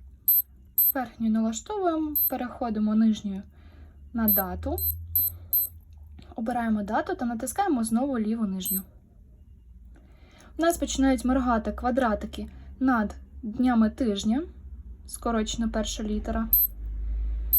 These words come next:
Верхньою правою обираємо день тижня та натискаємо знову ліву нижню. Обираємо двадцятичотирьохгодинний або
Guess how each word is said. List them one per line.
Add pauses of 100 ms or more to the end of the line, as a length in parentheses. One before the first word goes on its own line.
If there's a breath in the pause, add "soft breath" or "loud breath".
(120)
Верхньою
правою
обираємо
день
тижня (1120 loud breath)
та
натискаємо
знову
ліву
нижню. (1500 loud breath)
Обираємо
двадцятичотирьохгодинний
або